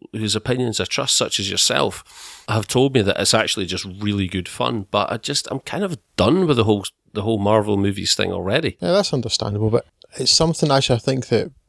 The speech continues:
Speaker 2: because of the nature of the film, it actually worked quite well on a small screen, so something just lazy Saturday afternoon that's
Speaker 1: Mm.
Speaker 2: worth catching up on.
Speaker 1: I'm, and can I just say as well, I am utterly aware of the fact that that probably sounds obnoxious to some people, and actually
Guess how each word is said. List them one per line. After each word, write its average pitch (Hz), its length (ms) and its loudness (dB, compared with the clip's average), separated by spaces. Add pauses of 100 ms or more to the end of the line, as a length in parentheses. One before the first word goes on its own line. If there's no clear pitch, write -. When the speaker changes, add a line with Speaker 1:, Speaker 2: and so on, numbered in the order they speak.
(120)
Speaker 2:
because - 520 -2
of 113 80 2
the 110 60 4
nature 117 220 -2
of 101 40 -8
the - 60 -10
film, 113 180 4
it 107 60 2
actually 107 320 0
worked 110 320 0
quite - 260 2
well 107 140 6
on 101 60 4
a 98 40 0
small 110 320 2
screen, 120 280 2
so 107 200 0 (360)
something 127 320 4
just 113 260 4
lazy 107 400 2
Saturday 104 460 0
afternoon 98 600 0
that's - 280 -12
Speaker 1:
Mm. 90 80 0
Speaker 2:
worth 82 180 -2
catching - 400 -2
up - 200 -8
on. 110 200 0 (360)
Speaker 1:
I'm, 143 220 2
and 143 260 2
can 151 140 0
I 147 60 2
just 151 200 0
say 151 120 -2
as 120 120 -4
well, 139 220 2
I 117 120 2
am 110 140 0 (120)
utterly 127 400 0
aware 110 320 2
of 113 80 -8
the 104 60 -8
fact 98 320 0
that - 80 -10
that - 180 0
probably 107 220 0
sounds 95 280 2
obnoxious 101 520 -2
to 104 60 -6
some 92 220 0
people, 92 280 -6
and 95 100 -4
actually 95 480 -2